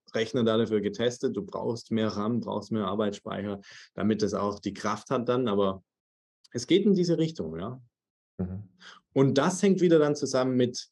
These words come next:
Speaker 1: was du, was wir am Anfang zum Beispiel hatten mit dem Zugang über die Türkei zu deinem Google-Konto. Du baust dir hier die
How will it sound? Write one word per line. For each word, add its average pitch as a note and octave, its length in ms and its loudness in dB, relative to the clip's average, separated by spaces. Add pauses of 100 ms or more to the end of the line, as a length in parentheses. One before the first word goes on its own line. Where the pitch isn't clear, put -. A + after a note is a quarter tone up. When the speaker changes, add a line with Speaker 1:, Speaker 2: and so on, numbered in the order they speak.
(200)
Speaker 1:
was A#2+ 160 -2
du, A#2 140 -4
was C3+ 160 -4
wir C3+ 100 0
am A#2 80 0
Anfang C#3 460 0
zum A#2+ 100 -4
Beispiel G#2+ 400 -4
hatten C3 280 -4
mit B2+ 220 0
dem B2 200 -2
Zugang D3 600 0
über A#2+ 640 2 (300)
die A2 80 -2
Türkei A2+ 520 0
zu - 120 -4
deinem A#2 300 2
Google-Konto. F#2+ 880 0 (760)
Du A2+ 160 4
baust F3 460 6
dir E3 160 4
hier D#3+ 560 2 (220)
die A2+ 300 2